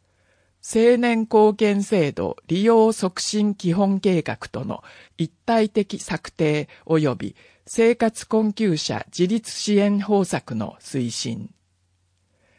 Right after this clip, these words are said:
青年貢献制度が必要な人や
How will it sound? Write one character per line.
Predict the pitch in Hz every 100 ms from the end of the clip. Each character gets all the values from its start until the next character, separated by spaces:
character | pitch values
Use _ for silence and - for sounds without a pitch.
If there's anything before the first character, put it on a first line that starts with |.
| _ _ _ _
青 | - 233 233 233
年 | 226 226
貢 | 220 226 220 208
献 | 220 208 208
制 | 220 196
度 | 160 110
が | 104
必 | - - - 156
要 | 147 139
な | 139 127
人 | - 135 120
や | 98